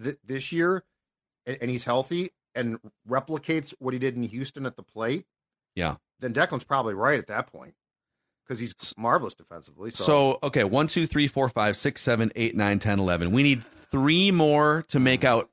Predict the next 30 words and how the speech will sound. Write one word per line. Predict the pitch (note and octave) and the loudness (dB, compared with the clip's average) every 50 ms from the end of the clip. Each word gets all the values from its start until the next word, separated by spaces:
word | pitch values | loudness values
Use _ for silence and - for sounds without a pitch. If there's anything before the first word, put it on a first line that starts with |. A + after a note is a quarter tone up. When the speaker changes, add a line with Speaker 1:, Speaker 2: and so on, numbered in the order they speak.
| - A#2 | -10 -8
Speaker 2:
a | |
fourteen-man | - - - B2+ B2+ C3 - - - C#3 C3+ C3 C3 B2 A#2 A2+ A#2 A#2 A#2 A2 | -8 -2 2 2 2 2 2 2 2 4 4 6 4 4 4 4 4 2 2 0
position | - A#2 G2+ A2 A2 - A#2+ G#2+ F#2 | 0 0 0 2 2 2 2 0 0
group. | E2+ F2 E2 D#2+ - _ - _ _ _ _ _ _ _ | 2 0 -2 -2 -4 _ -20 _ _ _ _ _ _ _
And | - A2 A2 | -4 -2 -2
here | G2+ A2+ C#3+ D3 D3 | 2 4 4 6 6
are | D3 | 6
the | C3 C3 B2+ | 4 4 4
other | B2 A#2 A2+ G#2 | 4 4 4 4
options, | G2 F#2 F2 - - - B1+ A#2 - | 4 2 2 0 -4 -8 -8 -6 -6
okay? | F2 - - F2 E2+ F2+ G#2 | -6 -2 0 0 0 0 0
We | G#2 G#2+ | 2 2
need | A2+ B2 B2 | 2 2 2
to | B2 | 0
pick, | A#2+ C#3+ C3 - - _ _ - | 0 0 -2 -2 -4 _ _ -6
we | A2+ A#2+ | -2 0
need | C3 C3 B2 | 0 0 0
to | A#2 | -2
pick | C3 - - | -4 -4 -4
three | - _ - B2+ B2+ C#3 D3 C#3+ | -10 _ -4 0 2 4 4 4
more | C#3 C3+ C3 A#2 | 4 4 6 6
out | A2+ A2 | 4 4
of | G#2 F2+ | 4 2
these | G2 G2 F2 F2 | 2 0 2 0
guys. | E2+ D#2 C2 A1 - - _ _ _ - | 0 -2 -2 -4 -10 -16 _ _ _ -18
Speaker 1:
All | F2 F2 | -16 -14
right. | E2 D#2+ _ _ _ _ _ _ _ _ _ _ - | -14 -16 _ _ _ _ _ _ _ _ _ _ -4
Speaker 2:
Hrbek, | - C3+ C#3+ D3+ D3 E3+ F#3 G#3 - - - - _ _ _ _ _ _ _ _ _ _ _ _ - | 0 2 2 4 6 4 4 4 0 -4 -20 -20 _ _ _ _ _ _ _ _ _ _ _ _ -2
Morneau, | G2 A2 A#2 B2+ C#3+ D3 D3 D3 D3+ D3+ D#3+ F3 F3 _ _ _ _ _ _ _ _ _ _ _ - E2+ | 2 4 6 6 6 6 4 4 4 2 0 0 -4 _ _ _ _ _ _ _ _ _ _ _ -16 -10
Zoilo, | F2 F#2+ C3 C3+ C#3+ C#3 C3 A2+ F2+ E2 E2 F2+ A2 B2 | -2 2 4 6 6 6 4 4 2 2 2 0 0 -2